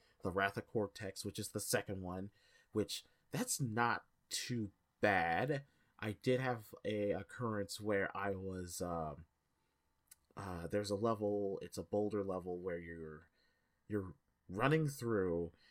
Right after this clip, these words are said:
and you have to avoid these landmines. Now, they don't kill you, but they will knock you on your butt for a little bit. And then after you gain yourself, your, your full,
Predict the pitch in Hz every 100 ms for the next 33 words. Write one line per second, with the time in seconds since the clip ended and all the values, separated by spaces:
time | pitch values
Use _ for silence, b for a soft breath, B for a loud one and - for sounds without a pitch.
0 | b b - 104 95 92 101 101 95 87
1 | 92 101 104 98 85 98 131 165 127 87
2 | 78 - 95 80 82 85 80 _ - 294
3 | 311 156 117 104 110 110 98 90 104 113
4 | - 107 101 95 85 - 185 - - 104
5 | 90 90 82 82 80 - b b b 110
6 | 117 113 110 107 - 107 104 104 98 104
7 | 101 - 110 110 104 98 - 98 - 107
8 | 98 - 110 95 - - - _ _ _
9 | _ - 156 147 139 123 117 107